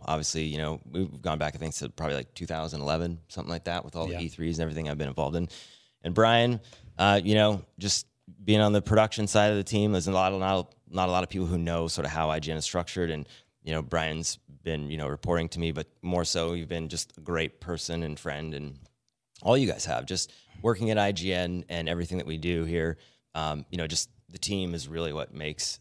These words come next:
Speaker 1: this place very, very special. And that is just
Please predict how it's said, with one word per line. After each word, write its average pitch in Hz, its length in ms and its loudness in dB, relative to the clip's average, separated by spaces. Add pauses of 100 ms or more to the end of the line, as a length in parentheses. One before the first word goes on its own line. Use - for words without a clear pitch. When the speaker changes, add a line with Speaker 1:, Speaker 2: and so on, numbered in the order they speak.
Speaker 1:
this 76 200 -6
place 78 300 -2
very, 76 260 -6
very 71 180 -8
special. 67 400 -10
And 71 140 -8 (420)
that 98 160 6
is 101 140 4
just - 300 2